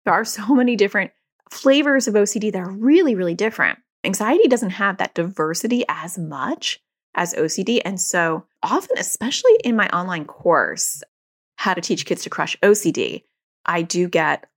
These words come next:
a lot of parents who ask me, especially in the, the lesson where I ask, uh, "I'm teaching you how to talk to your child about O C D. Sh-, is this bad? Can my child catch other anxiety or O C D themes?" If you want a deep dive on it,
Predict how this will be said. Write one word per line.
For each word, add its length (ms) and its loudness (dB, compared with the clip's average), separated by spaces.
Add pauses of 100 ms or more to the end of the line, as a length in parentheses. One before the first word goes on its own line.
a 80 -12
lot 260 0
of 220 -2 (460)
parents 500 0
who 100 -2
ask 400 -2
me, 160 -6
especially 400 -2
in 280 -4
the, 220 -4 (240)
the 80 2
lesson 380 0
where 180 0
I 120 2
ask, 480 -2 (140)
uh, 40 -2
"I'm 320 -2
teaching 400 -6
you 320 0
how 140 -2
to 80 -6
talk 220 -2
to 60 -12
your 80 -8
child 240 -6
about 300 -4
O 80 -4
C 180 -4
D. 220 2 (640)
Sh-, 180 -6
is 120 2
this 140 -4
bad? 380 -2 (200)
Can 140 -2
my 100 2
child 320 -2
catch 380 -4
other 200 -4
anxiety 360 -6
or 100 -4
O 60 -4
C 140 -6
D 120 -8
themes?" 460 -12 (400)
If 100 -8
you 120 2
want 180 2
a 40 2
deep 240 0
dive 240 2
on 140 2
it, 200 2